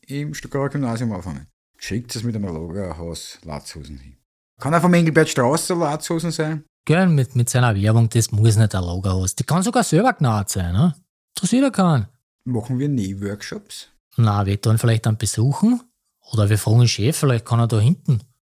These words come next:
Speaker 1: Na, der sagt wieder, dass wir zwei Trotteln sind.
Speaker 2: Na, der tät das nie so. Glaub ich gar nicht.
Speaker 1: Ich frag ihn nachher.
Speaker 2: Aber ich hab da eine andere Frage für dich. Weißt du, was in Bezug jetzt mit Kleider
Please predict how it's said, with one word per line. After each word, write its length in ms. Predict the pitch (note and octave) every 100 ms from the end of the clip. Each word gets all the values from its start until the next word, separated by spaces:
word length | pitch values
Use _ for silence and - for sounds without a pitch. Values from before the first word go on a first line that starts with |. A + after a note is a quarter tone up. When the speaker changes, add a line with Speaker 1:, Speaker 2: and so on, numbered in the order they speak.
| _
Speaker 1:
Na, 320 | A#2 A2+ F2 A2
der 120 | C3
sagt 240 | C3+ A#2+
wieder, 140 | A#2 A#2+
dass 160 | A2+
wir 120 | A#2
zwei 140 | A2 A#2
Trotteln 440 | G2 D#2+ - G#2+
sind. 260 | - D#2 D2 _ _
Speaker 2:
Na, 260 | G#2 F2+ F#2
der 160 | G2
tät 220 | - F#2+ G#2+
das 140 | -
nie 180 | F#2+ F2+
so. 380 | - F#2 F2 F#2+ _ _ _ -
Glaub 220 | F#2 F2
ich 80 | F#2
gar 200 | G2+ F2
nicht. 140 | F2 - _
Speaker 1:
Ich 220 | A2 D#3+
frag 240 | G3 E3 A#2
ihn 120 | G2
nachher. 300 | E2 - D2 _ _ _
Speaker 2:
Aber 140 | - A#2+
ich 80 |
hab 180 | C#3+ E3
da 120 | G3 D#3
eine 120 | C#3+
andere 220 | F#3 D#3
Frage 360 | - G#2+ G2 F#2+
für 160 | A2
dich. 260 | - F#2+ E2+ _ _ -
Weißt 720 | G2 F#2 G#2 G3 - - -
du, 400 | A#2+ D3 C#4 C4+ - _ -
was 640 | A2+ A2 C#3+ D3 - - -
in 260 | G#2+ G#2 G#2
Bezug 340 | G#2+ - D3
jetzt 220 | E3+ - -
mit 400 | G#2+ - - _ _ -
Kleider 640 | G2 G2 A#2+ D#3+ E3